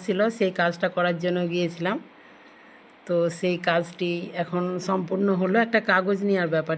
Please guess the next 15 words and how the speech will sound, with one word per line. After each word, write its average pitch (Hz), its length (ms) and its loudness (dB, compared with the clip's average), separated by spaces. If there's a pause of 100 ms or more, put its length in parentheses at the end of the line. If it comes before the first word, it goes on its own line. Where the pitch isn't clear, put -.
ছিল, 151 180 -10 (640)
সেই 190 120 -2
কাগজটা 180 500 -2
নিলাম, 185 360 0 (2250)
নিয়ে 190 380 2 (560)
একটু 185 480 -2 (160)
শিয়ালদা 196 400 4
চত্বরে 196 460 2
বাইরের 185 480 2
দিকে 185 220 -2
চলে 160 280 -4
গেলাম। 147 340 -10 (1700)
গিয়ে 196 220 4
ফলের 196 380 2
মার্কেট, 190 500 0